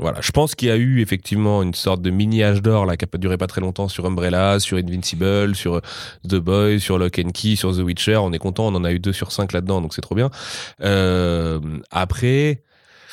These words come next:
voilà, je vois les gens dans leurs habitudes de consommation et tout ça change quand même, tu vois. Et aujourd'hui, euh, le service qui a le mieux cartonné en streaming, enfin, qui a le plus, euh, recruté en streaming cette année, euh,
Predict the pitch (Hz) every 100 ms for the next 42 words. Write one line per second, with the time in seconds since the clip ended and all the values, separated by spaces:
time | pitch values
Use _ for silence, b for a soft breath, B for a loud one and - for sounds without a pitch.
0 | B B - - - - 87 92 113 127
1 | 104 113 120 104 101 98 104 98 92 92
2 | 87 113 139 147 143 131 127 - 95 95
3 | 92 90 98 113 101 98 98 101 117 160
4 | 123 98 104 107 107 110 - 95 90 -
5 | 107 117 127 113 - 117 117 113 123 117
6 | - 95 107 101 - - 147 - - B
7 | B B B - 90 110 127 123 117 127
8 | 104 - 110 110 104 95 - - 104 107
9 | 104 110 110 101 82 85 69 71 64 65